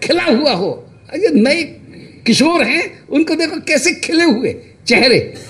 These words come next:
ऐसी कृष्ण सर्वदा, सर्वदा कैसे खिले हुए चेहरे, कोई चिंता नहीं, बस अपने निज राज्य में, मनोराज्य में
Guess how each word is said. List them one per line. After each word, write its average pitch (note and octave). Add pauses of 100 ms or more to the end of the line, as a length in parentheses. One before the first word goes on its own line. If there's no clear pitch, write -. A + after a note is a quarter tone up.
(320)
ऐसी B3+
कृष्ण E4+ (180)
सर्वदा, D#4+
सर्वदा D4+
कैसे D#4
खिले E4+
हुए D#4
चेहरे, A#3+ (260)
कोई F#4
चिंता D4
नहीं, B3+
बस C#4+
अपने C#4+ (200)
निज C4+
राज्य B3
में, C#4+
मनोराज्य C#4
में C#4